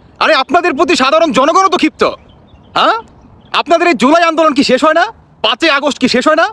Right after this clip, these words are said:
মব জাস্টিস কি শেষ হয় না? তো পুলিশ যদি এখন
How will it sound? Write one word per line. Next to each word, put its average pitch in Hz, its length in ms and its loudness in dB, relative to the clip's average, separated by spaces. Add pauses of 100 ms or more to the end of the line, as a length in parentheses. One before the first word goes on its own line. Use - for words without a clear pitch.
(320)
মব 226 200 2
জাস্টিস 294 300 -2
কি 254 100 -2
শেষ 233 200 0
হয় 294 100 2
না? 339 120 0 (280)
তো 294 60 0
পুলিশ 277 400 0
যদি 320 240 2
এখন 262 360 0